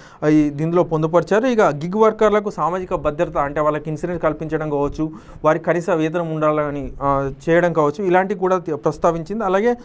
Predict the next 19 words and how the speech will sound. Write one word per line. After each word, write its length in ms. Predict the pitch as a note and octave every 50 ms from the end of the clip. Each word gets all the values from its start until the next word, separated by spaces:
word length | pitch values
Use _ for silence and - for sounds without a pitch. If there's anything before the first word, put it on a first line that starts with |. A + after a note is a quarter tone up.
| - - - _ _
స్టార్టప్ల 580 | - - - - F#3+ - A#3 A3 G3 A3+ A3 G#3
కోసం 420 | G#3 G#3 G3 F3+ G#3+ A3 A3 G3+ - - D3+
ఐదు 220 | D#3+ F#3 F#3 G3+
వేల 200 | F#3+ F#3+ F#3+ F#3
కోట్ల 340 | F3+ - F3+ G3 G#3 G3+ G#3
నిధి 240 | F#3+ E3+ E3 F3+ G3
కేటాయింపు 520 | G3+ F3 E3+ E3 F3+ F3 F3 E3 E3 E3+
కూడా 280 | D#3+ D#3+ D#3+ D#3+ E3 E3 E3
చేస్తామని 380 | D#3 D3 D3+ E3 D#3 D#3 D#3 C#3+
చెప్పేసి 280 | C#3+ D3 D#3 C#3+ C3+ -
కూడా 300 | D3+ D3 C#3+ D3 D3 C#3+
కాంగ్రెస్ 460 | - C#3 C3+ D3 D3 D3 D3+ D3+ D3+
అయితే 220 | C#3+ C#3+ C#3 C#3
హామీ 280 | A#2+ C3 C3+ C#3+ D3 C#3+
ఇచ్చింది. 320 | C#3 C#3+ - C#3 B2+ A#2+ - - - - - - D3
అలాగే 380 | E3+ G#3+ A#3+ A#3 A#3 A#3+ A#3+
మహిళలకు 420 | G#3 D#3+ E3 E3+ G3+ A#3+ B3+ B3 A3
సంబంధించి 460 | - G#3+ G3+ G3+ G#3+ G#3+ G3 - F#3+
కూడా 340 | F3+ F#3+ F#3+ G3 G#3+ G#3